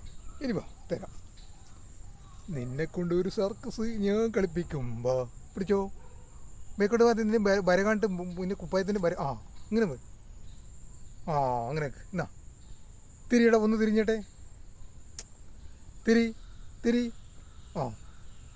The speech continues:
ഇങ്ങോട്ടേക്ക്, നേരേക്ക്. വാ. എന്നാ പിന്നെ നീ താഴേക്കൊന്ന് ചെയ്യോ, നീ താഴേക്ക് നിന്ന് കാണാൻ പറ്റില്ല. താഴേക്ക് ഇങ്ങോട്ടെ, താഴേക്ക്. ഒറ്റ ചാട്ടം. ആ, ഇനി മേലെ കയറിക്കോ, തുള്ളി കയറി,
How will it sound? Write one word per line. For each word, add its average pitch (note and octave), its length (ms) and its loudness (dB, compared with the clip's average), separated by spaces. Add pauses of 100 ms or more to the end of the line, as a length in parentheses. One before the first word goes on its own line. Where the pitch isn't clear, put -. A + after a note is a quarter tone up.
(500)
ഇങ്ങോട്ടേക്ക്, A3 340 4 (140)
നേരേക്ക്. A3 280 4 (440)
വാ. B2 80 0 (1200)
എന്നാ G#3+ 180 2
പിന്നെ A3+ 160 4
നീ A#3 60 2 (200)
താഴേക്കൊന്ന് A#3 480 8
ചെയ്യോ, A3+ 160 4 (340)
നീ G3+ 140 2
താഴേക്ക് G3+ 240 4
നിന്ന് G#3 160 2
കാണാൻ F3+ 160 2
പറ്റില്ല. C3+ 300 -6
താഴേക്ക് A3 180 6
ഇങ്ങോട്ടെ, A3+ 240 2 (1040)
താഴേക്ക്. G#3 320 4 (720)
ഒറ്റ A3 180 2
ചാട്ടം. D#3+ 220 4 (200)
ആ, D#3 40 2 (540)
ഇനി C4 160 6
മേലെ B3 160 10
കയറിക്കോ, A3+ 300 4
തുള്ളി C4+ 260 6
കയറി, E3+ 180 6